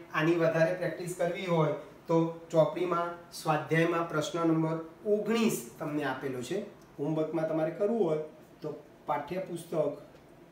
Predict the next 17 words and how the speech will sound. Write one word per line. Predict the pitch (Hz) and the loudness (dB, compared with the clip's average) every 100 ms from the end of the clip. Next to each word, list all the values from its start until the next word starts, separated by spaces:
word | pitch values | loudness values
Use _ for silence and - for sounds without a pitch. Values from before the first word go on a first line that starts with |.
| - - - - - | -20 -20 -20 -20 -18
સ્વાધ્યાયનો | - 143 139 120 139 143 147 214 - - - - - - - - - - - 226 | -6 -4 -4 -2 0 0 0 -2 -4 -14 -20 -20 -20 -20 -20 -20 -20 -20 -4 0
ઓગણીસમો | 208 233 214 208 | 2 2 0 0
પ્રશ્ન, | 165 - 151 170 | -2 -4 -4 -2
આવા | 151 151 156 | 0 0 0
બધા | 151 160 139 | 0 -2 -2
જુદી | 165 175 | -4 -2
જુદી | 170 175 175 - - - | -4 -4 -6 -8 -16 -6
સંખ્યા | 156 156 180 | -2 -2 -2
તમને | - 190 208 | -2 0 2
આપી | 208 254 | 0 0
છે | 160 160 156 - - | -2 -2 -4 -10 -2
અને | 156 | 2
એમાં | 151 170 185 | 2 2 0
કેટલા | 202 226 196 | 0 0 2
અર્થસૂચક | 180 190 196 180 170 180 175 | -2 -2 -6 -8 -10 -4 -4
અંકો | 160 175 170 | -4 -6 -4
થશે | 165 - | -4 -4